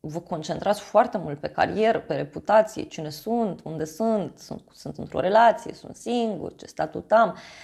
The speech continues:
Ei, uh, vi se cere să vedeți ce faceți, da? Ori lăsați oamenii ăia în pace, da? Pentru că oricum ar fi, oamenii tot vor comenta, tot vor spune, că-ți spun în față, că spun pe la spate, tot spun.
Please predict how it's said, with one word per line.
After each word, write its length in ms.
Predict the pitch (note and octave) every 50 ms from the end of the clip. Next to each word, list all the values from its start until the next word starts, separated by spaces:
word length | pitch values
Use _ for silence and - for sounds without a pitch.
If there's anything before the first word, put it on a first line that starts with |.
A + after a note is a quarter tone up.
| - - - - _
Ei, 380 | - - A3 C4 C#4 C#4 C4+ C#4
uh, 280 | C4+ C4 B3+ B3 G#3+
vi 100 | G3+ A#3+
se 160 | B3 - A#3 A3+
cere 280 | - B3 A#3+ B3+ B3
să 640 | B3 B3 - - - A3 A3+ A#3+ A#3+ A#3+ A#3+ A#3 A#3 - - _ _ _
vedeți 340 | - G3 F#3+ F#3+ G#3 G#3 -
ce 100 | - -
faceți, 440 | - F#3+ E3 - - - - - -
da? 260 | - E3+ F3+ F#3+ - -
Ori 160 | F3 G#3+ A#3+
lăsați 380 | C4 C4 C4+ C4 A#3+ A#3 A#3+ G3+
oamenii 300 | G3+ G3+ G#3 G3 F3+ F3
ăia 120 | F3+ F3
în 60 | D#3+
pace, 520 | D#3+ - D3+ C#3+ C3 - - D#3+ D#3+ D#3 D#3+ - _
da? 220 | - - C#3+ D#3+
Pentru 280 | E3 - F3 F3 F3 -
că 140 | _ - F3+
oricum 300 | E3+ F#3+ G3 - B3 B3
ar 140 | A#3+ A3 G3+
fi, 460 | - - - G3+ G3 F#3 E3+ D#3 D3+ -
oamenii 440 | E3 - F#3 G3 G#3+ A3 G#3 G3+
tot 220 | F#3 - F#3+ G#3 G3
vor 200 | F#3+ G3 G3+ G3
comenta, 760 | - G3 F3+ F3+ F3+ F3 F3 F3+ D#3+ D#3 D#3+ D#3+ D#3 - - -
tot 240 | F#3 F#3+ G3+ - E3
vor 180 | E3 F3 F3+
spune, 460 | F3 - - _ D#3 D#3 D#3 D#3+ D#3+
că-ți 220 | D#3 - G#3+ G#3+ G#3+
spun 180 | - - A3+
în 100 | A3 G#3+
față, 360 | G3+ G#3 - F#3+ F3 F3+ - -
că 100 | - E3
spun 220 | D#3+ - - D#3
pe 120 | D#3 -
la 100 | C#3+ C3+
spate, 360 | C#3 - - C#4 C#4 C#4+ B3+ A#3+
tot 260 | A#3+ - A3+ F#3 -
spun. 240 | - - - -